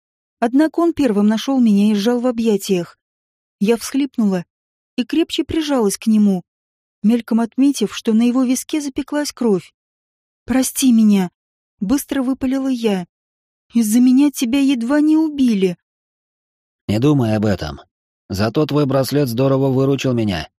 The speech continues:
Speaker 2: Это не говоря о том, что мой дар по-прежнему использует твои магические каналы».
Speaker 1: «Неужели всё кончилось? Мы отбились?» Джос нахмурился.
Speaker 2: «Расслабляться рано. Подкрепление всё ещё не прибыло.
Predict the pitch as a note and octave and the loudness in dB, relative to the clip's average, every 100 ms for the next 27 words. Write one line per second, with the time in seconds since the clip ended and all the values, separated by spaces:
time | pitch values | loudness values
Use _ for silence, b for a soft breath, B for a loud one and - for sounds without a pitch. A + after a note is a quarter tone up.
0 | _ _ _ _ _ - D#3+ E3 C#3 C#3 | _ _ _ _ _ -2 0 0 0 0
1 | C3 C#3 C#3+ C#3+ B2+ C#3 B2+ A#2+ A#2+ B2 | 0 0 2 0 0 0 0 0 0 0
2 | A#2+ C3 A2+ A2 C3+ A#2 A2+ A2 A2+ - | 0 0 -2 -2 -2 0 -2 0 -2 0
3 | B2+ G#2+ A2+ G#2+ G#2 A2+ A2+ A2+ A2 A2 | -2 0 0 -2 -2 -2 -2 -2 -2 -2
4 | G#2+ G#2+ G#2+ G#2+ A2 G#2 F#2 F2 _ _ | -4 -2 -2 -2 -2 -2 -2 -6 _ _
5 | _ - G#3+ B3+ C4 E4 E4 - F4+ - | _ 0 2 4 2 2 0 0 -2 0
6 | D4+ G3+ G3+ F#3+ F3 - - _ _ _ | 0 0 0 -2 -2 -4 -14 _ _ _
7 | _ G3 A3+ A#3 F#3+ D4+ E4 A3+ - - | _ 2 2 2 2 2 2 0 -4 -14
8 | _ _ _ _ _ _ G3+ B3 D#4 E4 | _ _ _ _ _ _ -4 -4 -2 -4
9 | D#4+ B3 G#3 G3+ F3+ - F3+ - _ _ | -2 0 2 0 -2 -4 -6 -8 _ _
10 | _ _ _ _ - F#2 B2 C#3+ C#3+ D#3 | _ _ _ _ -4 -2 0 0 2 0
11 | D3 C#3 D3+ D#3 F#2 C#2+ - _ _ F#2 | 0 0 2 0 0 -4 -12 _ _ -10
12 | - A2 A#2+ C3+ A#2+ A#2+ G#2 B2+ A#2+ A2+ | -6 -4 0 0 0 -2 -2 0 0 0
13 | A#2+ A#2 C3 C3+ G2 D#2+ | -2 -2 -2 -2 -2 -4